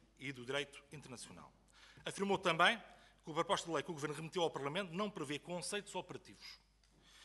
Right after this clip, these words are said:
importantes para servir de matriz à legislação sectorial e, bem assim, para facultar chaves de interpretação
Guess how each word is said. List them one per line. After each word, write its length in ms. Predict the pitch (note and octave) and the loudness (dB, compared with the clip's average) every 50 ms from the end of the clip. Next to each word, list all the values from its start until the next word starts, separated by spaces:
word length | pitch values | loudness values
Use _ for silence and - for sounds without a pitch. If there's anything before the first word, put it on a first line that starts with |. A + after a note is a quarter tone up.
| - - | -10 -6
importantes 520 | D#3+ E3 D3 - - - F3 F#3 F#3+ - | -6 -6 -6 -8 -6 -4 -2 -2 -2 -4
para 120 | - - | -6 -6
servir 220 | F3+ - - C#3+ D3+ | -6 -6 -6 -8 -8
de 80 | C#3+ | -6
matriz 300 | D#3+ F3+ F3 F#3 G3 D#3+ | -6 -6 -6 -4 -4 -2
à 60 | D#3+ D3+ | -2 -2
legislação 460 | C3 D#3+ F3 E3+ C#3 - B2 A2 - - | -2 -4 -6 -6 -4 -6 -6 -6 -8 -10
sectorial 760 | - - - F3+ - - - D3+ B2 A#2+ B2+ D3 F3 F3+ - - - - - - - | -8 -4 -4 -4 -4 -6 -10 -10 -8 -6 -6 -6 -6 -8 -12 -18 -20 -20 -20 -8 -6
e, 80 | C#3+ | -4
bem 160 | D3 D#3+ D#3 C#3 | -2 0 0 0
assim, 240 | C3 - - F#3 | -2 -2 -4 -6
para 180 | F3+ - - C#3 | -6 -6 -8 -8
facultar 480 | - - - - - D3 - - F3+ D3 | -8 -10 -12 -12 -12 -10 -6 -4 -4 -2
chaves 300 | - - F#3+ F#3 D3+ D#3 | -2 0 -2 -2 -4 -6
de 60 | D#3 | -10
interpretação 500 | C#3+ - - C#3+ B2+ - - F3 F3+ | -14 -14 -12 -10 -8 -6 -6 -8 -10